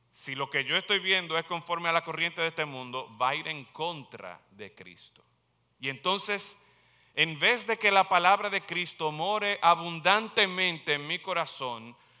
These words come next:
yo estoy metiendo a Cristo como en una esquinita y no le estoy dando espacio a Él, ni siquiera para poder respirar, ni siquiera para poder moverse libremente. Y una vez más, la pregunta en esta mañana es, ¿qué tanto espacio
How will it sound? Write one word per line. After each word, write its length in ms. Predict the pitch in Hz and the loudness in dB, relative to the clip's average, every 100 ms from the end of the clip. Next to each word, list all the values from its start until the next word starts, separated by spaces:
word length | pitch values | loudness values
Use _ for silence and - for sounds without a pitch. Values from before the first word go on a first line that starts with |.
| _ | _
yo 140 | 101 131 | -10 -8
estoy 180 | 135 165 | -4 -4
metiendo 440 | 165 156 160 151 | -4 -2 -2 0
a 100 | 143 | -2
Cristo 400 | 156 143 - 127 | -2 -6 -6 -12
como 220 | 135 131 | -10 -10
en 80 | 131 | -10
una 140 | 143 | -8
esquinita 760 | 170 - 160 151 143 117 123 123 | -8 -6 -6 -4 -6 -4 -4 -4
y 80 | 131 | -6
no 180 | 127 139 | -8 -8
le 80 | 185 | -10
estoy 300 | 156 - 160 | -10 -8 -6
dando 240 | 156 160 | -6 -6
espacio 640 | 151 - - 160 160 - 135 | -10 -10 -4 -2 -4 -6 -4
a 100 | 147 | -4
Él, 120 | 143 | -6
ni 60 | 139 | -12
siquiera 460 | 131 - 151 151 | -12 -4 0 0
para 240 | 147 143 139 | 2 0 -2
poder 300 | 135 139 147 | -6 -6 -6
respirar, 640 | 147 - 143 139 156 131 | -10 -14 -12 -6 -4 -4
ni 100 | 131 | -8
siquiera 400 | 131 117 143 151 | -12 -6 -2 -2
para 200 | 147 143 | -2 -4
poder 340 | - 127 143 | -4 -6 -6
moverse 600 | 147 143 147 147 - 127 | -8 -8 -6 -6 -8 -12
libremente. 800 | 120 127 139 135 139 147 143 - - _ _ _ _ _ _ _ _ _ _ _ _ _ _ _ _ _ | -12 -12 -10 -10 -10 -16 -18 -20 -20 _ _ _ _ _ _ _ _ _ _ _ _ _ _ _ _ _
Y 80 | - | -16
una 120 | 120 | -10
vez 220 | 143 143 | -8 -8
más, 240 | 147 147 - | -10 -12 -8
la 120 | 120 | -10
pregunta 480 | 113 107 127 135 120 | -10 -14 -16 -12 -12
en 60 | |
esta 220 | 117 120 123 | -12 -12 -14
mañana 340 | 117 123 117 | -12 -12 -12
es, 320 | 117 - - _ _ _ _ _ _ _ _ | -12 -16 -20 _ _ _ _ _ _ _ _
¿qué 140 | 143 147 | -12 -8
tanto 380 | 175 175 - | -8 -8 -10
espacio 840 | 139 - - 127 127 - - 90 82 | -12 -12 -8 -4 -4 -6 -18 -20 -20